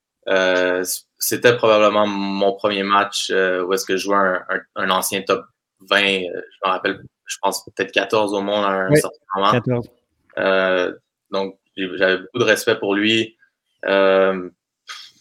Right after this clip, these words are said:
Speaker 1: qu'est-ce que j'ai appris aussi, c'est de, tu sais, de, de croire en ses chances, de, d'être confiant face à n'importe quel joueur. Je pense que j'étais arrivé un petit peu trop, euh,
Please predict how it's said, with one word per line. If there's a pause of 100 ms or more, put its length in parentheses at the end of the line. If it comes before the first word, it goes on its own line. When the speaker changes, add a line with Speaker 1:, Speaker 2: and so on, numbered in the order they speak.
(640)
Speaker 1:
qu'est-ce
que
j'ai
appris
aussi,
c'est
de,
tu (260)
sais,
de,
de
croire
en
ses
chances,
de, (680)
d'être
confiant
face
à
n'importe
quel
joueur.
Je
pense
que
j'étais
arrivé
un
petit
peu
trop,
euh,